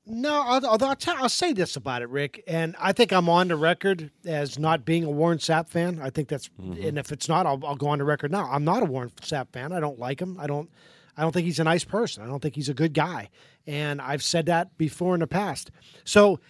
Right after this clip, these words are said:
Speaker 1: what I'm about to say now is in no way of defense of him, uh,
Speaker 2: Right.
Speaker 1: because I like him in any way.
Speaker 2: Right.
Speaker 1: As far as the strip clubs, look, strip clubs are legal.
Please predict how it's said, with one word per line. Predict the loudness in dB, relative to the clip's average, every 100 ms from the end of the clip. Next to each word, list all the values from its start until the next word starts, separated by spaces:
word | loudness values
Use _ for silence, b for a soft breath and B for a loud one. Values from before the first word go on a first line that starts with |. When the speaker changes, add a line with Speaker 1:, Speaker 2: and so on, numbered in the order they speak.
| b b b
Speaker 1:
what | 4 4
I'm |
about | 4 4 2
to | 0
say | 0 2
now | 2 0 0 0 0
is | 0 0 0
in | 0 2
no | 4 4
way | 4 2
of | -2
defense | -4 -2 -2 -2
of | -8 -8
him, | -12 -10 -12 -14 -18
uh, | -16 -14 -16 -8
Speaker 2:
Right. | -4 -4 -4 -4
Speaker 1:
because | 0 2 2
I | 4
like | 6 6 4
him | -2 _ _ _
in | -4
any | -2
way. | -4 -6 -6
Speaker 2:
Right. | -6 -6 b b b
Speaker 1:
As | -2
far | 2 4
as | 4
the | 2
strip | 4 4 4
clubs, | -2 -2 -4 -8 -12 -6
look, | -4 -4 _ _
strip | -10 -6 -4
clubs | -2 -2 -2
are |
legal. | 0 0 0 -4